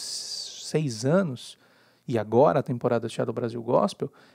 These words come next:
ele é um programa estritamente musical, que tem um apresentador, ou animador, como o Raul gosta de, de ser, ah, chamado, três jurados, que nessa temporada são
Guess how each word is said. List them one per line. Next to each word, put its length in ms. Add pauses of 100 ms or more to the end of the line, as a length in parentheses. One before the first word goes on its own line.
(500)
ele 260
é 60
um 120
programa 720
estritamente 600
musical, 640 (180)
que 120
tem 340 (920)
um 460 (220)
apresentador, 840 (200)
ou 200
animador, 500
como 200
o 40
Raul 160
gosta 380
de, 200
de 100
ser, 360 (800)
ah, 220
chamado, 560 (800)
três 260
jurados, 760
que 80
nessa 220
temporada 460
são 420